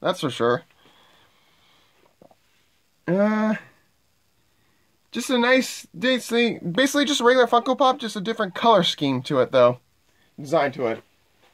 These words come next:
Just like the other ones, just like that one right there.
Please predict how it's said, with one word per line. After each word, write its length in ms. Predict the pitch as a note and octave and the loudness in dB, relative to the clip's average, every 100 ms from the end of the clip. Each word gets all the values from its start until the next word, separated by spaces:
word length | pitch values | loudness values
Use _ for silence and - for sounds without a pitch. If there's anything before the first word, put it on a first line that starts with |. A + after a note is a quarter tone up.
| _ _ _ _ - - - _ _ | _ _ _ _ -20 -20 -20 _ _
Just 180 | E3+ G#3+ | -8 -4
like 160 | F#3+ | -4
the 120 | F#3+ G3+ | 0 2
other 100 | F#3+ | 4
ones, 440 | F#3 F3+ - - _ _ _ _ _ _ | 4 0 -8 -18 _ _ _ _ _ _
just 160 | A3+ C4 | -6 -2
like 120 | A3 | 2
that 160 | A#3 | 4
one 120 | G#3+ G3 | 4 2
right 160 | F#3+ | 0
there. 280 | F#3+ D3+ C3 | 2 4 2